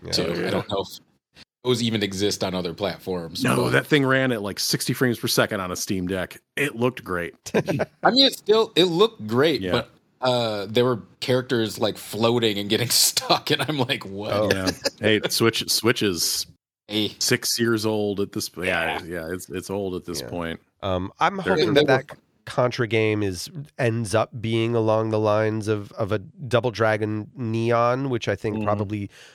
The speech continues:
Speaker 1: would look
Speaker 2: Mm.
Speaker 1: similarly garish in stills. And then, like, like, if you, if you didn't know what that game was,
Speaker 2: Mm-hmm.
Speaker 1: you'd be like, "Oh, this doesn't
Speaker 3: Yeah.
Speaker 1: look like what I would want from Double Dragon." But then you play it and it's fucking awesome.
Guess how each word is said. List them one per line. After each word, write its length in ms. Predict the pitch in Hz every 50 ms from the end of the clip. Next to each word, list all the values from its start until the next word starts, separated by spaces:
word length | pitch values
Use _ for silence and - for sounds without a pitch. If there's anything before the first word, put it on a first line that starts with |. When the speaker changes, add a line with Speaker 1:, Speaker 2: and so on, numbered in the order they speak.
| _ -
Speaker 1:
would 240 | - 117 117 123 110
look 240 | 113 113 110 123 113
Speaker 2:
Mm. 40 | 104
Speaker 1:
similarly 760 | 98 98 - - 123 117 117 117 120 120 117 113 120 117 117
garish 760 | 107 - 202 151 110 110 113 123 123 - - - - - - -
in 560 | - 131 127 123 123 120 120 120 123 139 151 _ _ _ _ _ _ _ _ _ _ -
stills. 680 | - - - 147 143 139 139 143 143 147 151 147 139
And 140 | 135 127 123
then, 100 | 123 127
like, 260 | 123 113 107 - -
like, 200 | 120 110 - -
if 120 | 113 -
you, 140 | - 117 127 -
if 120 | - 127 -
you 80 | 151
didn't 220 | 147 170 170 147 143
know 140 | 135 135 127
what 180 | 123 135 -
that 180 | - 110 113 -
game 260 | - 113 104 101 95
was, 460 | 87 87 90 95 95 95 107 113 113 113
Speaker 2:
Mm-hmm. 100 | 113 110 110 - - _ _ _
Speaker 1:
you'd 180 | - 113 113 107
be 140 | 113 117
like, 240 | 113 110 107 104 - -
"Oh, 320 | 160 180 165 147 135 117
this 220 | 101 110 139 -
doesn't 200 | - 151 139 - 127
Speaker 3:
Yeah. 40 | 127
Speaker 1:
look 220 | 127 127 - -
like 160 | 127 117 -
what 100 | 113 117
I 100 | 110 107
would 220 | 101 95 101 92 85
want 260 | 95 98 104 98 -
from 200 | - 110 101 92
Double 200 | 101 92 80 87
Dragon." 420 | 85 - 95 90 82 78 76 76 -
But 100 | - 104
then 160 | 143 131 185
you 60 | 135
play 300 | - - 143 135 110 87
it 120 | 80 80
and 80 | 78 82
it's 140 | 76 - -
fucking 260 | - 85 71 - 67
awesome. 320 | 62 64 55 - - -